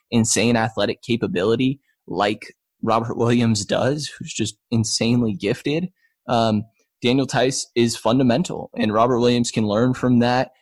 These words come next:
He learned from Al Horford. Horford has mentioned that he thought Robert Williams was gonna be a problem in the league at some point. DeAndre Jordan was rough at first, who obviously he gets compared to going to the same college and all that.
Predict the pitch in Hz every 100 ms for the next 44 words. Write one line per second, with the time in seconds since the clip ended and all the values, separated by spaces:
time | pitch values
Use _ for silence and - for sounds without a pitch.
0 | _ 117 113 120 - 123 113 113 110 120
1 | - 139 117 117 117 123 120 120 113 113
2 | 117 120 117 113 113 110 110 110 113 110
3 | 110 107 110 110 110 104 104 110 113 117
4 | 117 113 113 117 117 - 117 120 117 123
5 | 135 - _ _ _ - 120 127 120 107
6 | 101 123 131 127 110 117 120 117 - 117
7 | 120 139 - - 117 117 110 _ _ _
8 | _ _ - 117 113 110 107 110 107 104
9 | 110 107 104 107 110 107 110 113 110 107
10 | 110 - 127 123 113 113 113 113 113 120
11 | 151